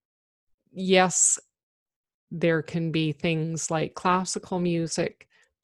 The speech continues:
that can shift our vibration and is really good for us.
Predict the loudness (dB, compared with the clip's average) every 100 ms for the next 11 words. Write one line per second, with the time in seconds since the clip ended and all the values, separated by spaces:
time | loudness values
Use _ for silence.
0 | _ -4 0 0 -2 -6 -4 -4 -4 -6
1 | -2 -4 -2 -2 -2 -4 -4 -2 -2 -2
2 | -2 0 0 0 -2 0 2 4 4 2
3 | -4